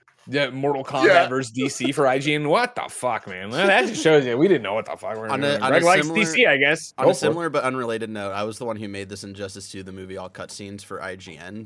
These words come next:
Speaker 3: back in the day. And it has seven point six million views, which might be the most viewed thing I've ever made.
Speaker 2: I mean, dude,
Speaker 1: Can you
Speaker 2: that
Speaker 1: bring those kind of views to Kinda Funny?
Speaker 3: Uh, yeah, if we do, you know, fighting game, uh, cutscene videos.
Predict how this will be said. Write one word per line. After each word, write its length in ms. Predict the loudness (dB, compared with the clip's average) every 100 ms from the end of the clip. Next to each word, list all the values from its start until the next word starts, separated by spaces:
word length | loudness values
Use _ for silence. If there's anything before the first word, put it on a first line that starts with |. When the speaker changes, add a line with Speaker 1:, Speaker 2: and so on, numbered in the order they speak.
| -10
Speaker 3:
back 180 | -10 -10
in 60 |
the 80 | -8
day. 180 | -6 -6 -8 -14 -6
And 60 |
it 40 | -6
has 140 | -4
seven 500 | -6 -2 0 0 -4
point 280 | -4 -4 -4
six 240 | -6 -6
million 380 | -8 -8 -8 -10
views, 380 | -12 -14 -16 -16
which 140 | -18 -20 -20 -14
might 420 | -6 -4 -4 -6
be 140 | -8
the 120 | -8
most 460 | -8 -6 -8 -10 -16
viewed 340 | -14 -14 -12
thing 160 | -14 -14
I've 140 | -14
ever 200 | -14 -16
made. 240 | -18 -20 -20 _ _ -20 -4
Speaker 2:
I 120 | -2
mean, 140 | 0 2
dude, 180 | 4
Speaker 1:
Can 80 | 4
you 80 | 6
Speaker 2:
that 100 | 6
Speaker 1:
bring 140 | 6
those 160 | 4 2
kind 160 | 0 0
of 60 |
views 180 | 0 -2
to 60 | -4
Kinda 180 | -4
Funny? 200 | -6 -10 -12 -20 _
Speaker 3:
Uh, 880 | 0 2 4 4 4 4 4 4 2 0
yeah, 220 | 0 0
if 120 | -2
we 80 | -6
do, 540 | -6 -4 -4 -6 -6
you 120 | -8 -8
know, 120 | -8
fighting 440 | -6 -4 -4 -6
game, 520 | -8 -8 -8 -8 -10
uh, 300 | -10 -8 -8 -6
cutscene 360 | -8 -10 -12
videos. 320 | -12 -14 -14